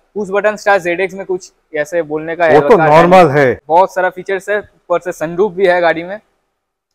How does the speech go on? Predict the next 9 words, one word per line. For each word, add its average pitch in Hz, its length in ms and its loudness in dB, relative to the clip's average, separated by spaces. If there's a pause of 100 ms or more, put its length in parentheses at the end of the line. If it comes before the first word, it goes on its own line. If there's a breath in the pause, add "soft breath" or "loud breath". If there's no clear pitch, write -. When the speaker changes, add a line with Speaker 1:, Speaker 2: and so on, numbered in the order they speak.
(400)
Speaker 2:
और 180 120 6
ज़ेड 165 360 2
एक्स 247 260 4
है, 214 120 6
Speaker 1:
ज़ेड - 280 4
एक्स 196 180 6
है। 165 80 8
Speaker 2:
ज़ेड 185 120 8
एक्स। - 200 -4